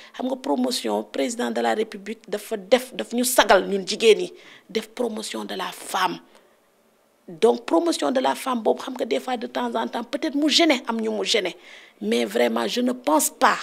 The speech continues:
xalaat naa ni man, ci sama xalaat, parti bi amul problème. Problème bu mën a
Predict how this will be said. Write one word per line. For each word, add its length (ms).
xalaat 320
naa 260
ni 120
man, 180
ci 100
sama 240
xalaat, 340
parti 320
bi 140
amul 320
problème. 360
Problème 460
bu 80
mën 240
a 60